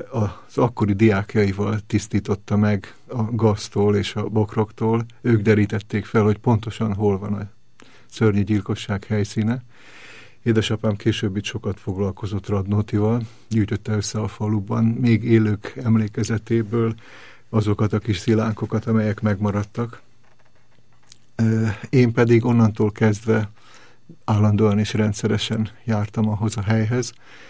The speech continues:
és hát édesapám volt az első magyar tanárom. Úgyhogy az irodalom iránti vonzódásom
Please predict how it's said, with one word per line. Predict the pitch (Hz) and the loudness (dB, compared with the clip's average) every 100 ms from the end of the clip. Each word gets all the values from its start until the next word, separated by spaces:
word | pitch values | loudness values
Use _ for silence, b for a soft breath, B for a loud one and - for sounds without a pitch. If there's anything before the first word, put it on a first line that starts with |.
| b b | b b
és | - 113 | -4 -2
hát | 135 143 | 0 2
édesapám | 123 113 117 120 110 | 0 0 -2 0 2
volt | 113 107 | 2 0
az | 113 | 0
első | 104 104 104 | 0 0 0
magyar | 98 95 98 | 0 -2 -4
tanárom. | - 107 107 113 117 - b b b b | -4 -4 -2 -4 -6 -10 b b b b
Úgyhogy | 117 - 117 113 b b b - | -2 0 2 0 b b b -2
az | 110 | 4
irodalom | 143 107 107 113 | 6 6 4 4
iránti | 120 110 104 113 | 4 4 2 0
vonzódásom | 104 110 107 110 107 107 - 117 117 | 2 2 4 2 2 -2 0 0 0